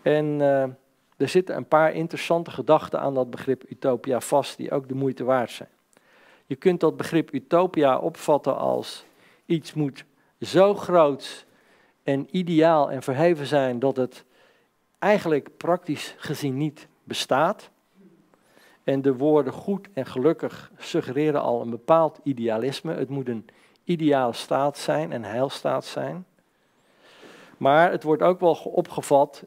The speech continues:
in de betekenis dat utopia niet haalbaar is. Zo van, wat jullie willen is utopisch, dat lukt toch niet helemaal, er zit iets moedeloos in. Nu zijn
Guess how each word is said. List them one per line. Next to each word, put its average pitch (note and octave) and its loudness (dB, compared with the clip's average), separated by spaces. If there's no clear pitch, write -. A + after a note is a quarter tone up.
in C#3 -4
de C3+ -4
betekenis C3 -2
dat C#3 -2
utopia A#2+ -2
niet C3+ -6
haalbaar C3+ 0
is. A2 -10
Zo B2 -2
van, A#2+ -4
wat C3+ 0
jullie C3 0
willen C#3+ 2
is C3 -6
utopisch, E3+ -2
dat C3+ -6
lukt D3 2
toch F#3 2
niet E3 -4
helemaal, C#3 2
er B2+ -2
zit C#3 -6
iets C3 -8
moedeloos B2 -2
in. - -20
Nu D3+ 0
zijn E3 2